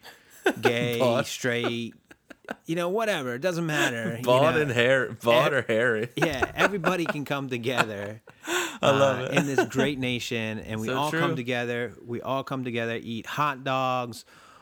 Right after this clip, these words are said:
Speaker 2: watch the hot dog eating contest, Nathan's hot dog eating contest, one of the best competitions of the whole year. Um, watch fireworks, you know, and, and just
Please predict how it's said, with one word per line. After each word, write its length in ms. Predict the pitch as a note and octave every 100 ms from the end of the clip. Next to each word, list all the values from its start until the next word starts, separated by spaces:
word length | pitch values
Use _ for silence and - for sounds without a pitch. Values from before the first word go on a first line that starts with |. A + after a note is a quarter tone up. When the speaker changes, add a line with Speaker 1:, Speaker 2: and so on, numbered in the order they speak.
| _ _
Speaker 2:
watch 960 | - A2 G#2+ G#2+ G#2+ G#2+ G#2 - - - A#2
the 600 | G#2 G#2+ G#2 G#2 G2+ G2
hot 280 | - C#3
dog 200 | D#3 C#3
eating 180 | C3 B2
contest, 680 | A2+ C3 B2 B2 B2+ A#2+ -
Nathan's 340 | B2 A#2 A2+
hot 180 | A#2 A#2+
dog 180 | A#2+ A#2
eating 220 | A#2 A2+
contest, 640 | G#2+ A2+ A2 A2+ A2 G#2
one 180 | A2+ A2
of 140 | G#2 G2
the 240 | A2+ C3
best 440 | G#2+ A2 G#2+ -
competitions 720 | - G#2+ G#2+ B2+ A2 A2+ G#2+ F#2+
of 240 | G2+ G2
the 140 | F2+
whole 260 | G2 B2+ C#3
year. 480 | A#2 A2 G#2 G2+ G#2 _ - - - -
Um, 760 | A2 A2 G#2 G2+ G2 G2 F#2+ G2 _ - _ _ _ -
watch 260 | A2 -
fireworks, 1300 | - E3+ C#3+ D3+ D3 C#3 C3+ C3 C3 - - - - _ _ _ _ _ _ -
you 140 | B2
know, 520 | A2+ G2 F#2+ F#2+ F#2 - _
and, 220 | A#2+ A#2 A2
and 220 | B2 A2+
just 380 | A#2 C3+ A#2+